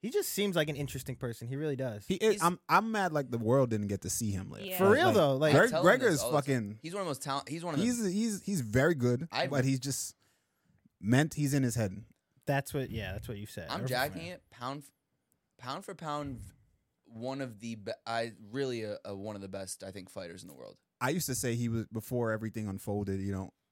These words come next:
Speaker 2: but I, but I used to say that he was the one that was gonna beat Khabib.
Speaker 1: Right, I
Speaker 3: I
Speaker 1: remember that.
Speaker 2: I used to
Speaker 3: actually
Speaker 2: say
Speaker 1: Yeah.
Speaker 2: that a lot.
Speaker 3: You know what's funny? I, when we went on our hike, I, I, we talked about it, and he was like, "Dude, I actually think I could beat him." And I was like, "Dead ass." Like, I didn't really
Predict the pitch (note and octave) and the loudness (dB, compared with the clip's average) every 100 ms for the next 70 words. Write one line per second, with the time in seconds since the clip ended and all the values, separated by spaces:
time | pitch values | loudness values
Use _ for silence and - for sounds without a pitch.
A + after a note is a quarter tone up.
0 | _ _ _ _ A2 G#2 G#2+ A2 G2+ F#2+ | _ _ _ _ 0 2 2 0 -4 -8
1 | - G#2+ A#2+ - G#2 A2+ G2+ G2 - A2 | -8 -4 -4 -4 -4 -4 -2 -4 -6 -6
2 | G#2+ G#2 G2 G2+ A2 G2+ G2 G#2 G2 F#2 | -4 -2 -4 -4 -2 0 0 -2 -2 -4
3 | F#2+ F#2 F#2+ F2+ _ - F2+ G2+ G2 _ | -4 -6 -6 -8 _ -10 -6 -4 -6 _
4 | B2+ C#3+ A#2+ C#3 C#3 A#2+ C3+ C3 A#2+ D3 | -4 -4 -2 -2 0 0 2 2 2 2
5 | C#3+ G2 G2+ A2+ - - C#3+ C3+ B2 C3+ | 2 0 0 -2 -6 -10 -8 -8 -8 -6
6 | G#2+ G#2 A2+ A2 G#2+ A2 A2 G#2 G2 A2 | -6 -8 -8 -10 -8 -10 -10 -10 -6 -6
7 | A2+ _ - G2 - G2+ F#2+ F2+ E2 F#2+ | -6 _ -14 -14 -10 -8 -8 -10 -12 -12
8 | G#2+ A2+ G#2+ F#2 E2+ F2+ G2+ G2 F#2+ F#2 | -8 -8 -8 -12 -10 -10 -12 -12 -14 -14
9 | A2+ G2 G2+ - F#2+ D2+ - - D#2+ - | -12 -10 -10 -12 -16 -16 -20 -18 -18 -18
10 | _ _ _ G#2+ A#2+ B2+ G#2+ F#2+ G2 A2 | _ _ _ -6 -4 -4 -8 -8 -6 -6
11 | F#2 G2 G2+ G#2 - G#2 G2+ G2 | -6 -10 -10 -10 -12 -10 -10 -10